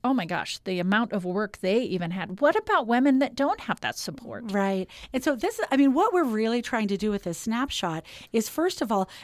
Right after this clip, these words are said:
Speaker 2: make women aware of all the different times in their lives where they need to be making the decisions and getting educated.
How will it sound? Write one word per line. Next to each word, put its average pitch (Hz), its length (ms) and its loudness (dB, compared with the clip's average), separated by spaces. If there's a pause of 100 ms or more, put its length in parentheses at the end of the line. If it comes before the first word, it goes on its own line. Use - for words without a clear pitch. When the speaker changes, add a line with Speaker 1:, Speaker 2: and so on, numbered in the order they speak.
Speaker 2:
make 277 240 4
women 294 240 6
aware 196 460 2
of 202 260 -2
all 254 320 6
the 262 80 0
different 233 320 -4
times 262 400 2
in 240 120 2
their 208 140 0
lives 190 300 -2
where 202 100 -4
they 190 120 -2
need 196 220 -2
to 208 40 -6
be 208 120 -4
making 185 340 -6
the 185 80 -4
decisions 202 560 -6 (280)
and 220 120 0
getting 220 260 0
educated. 214 480 -6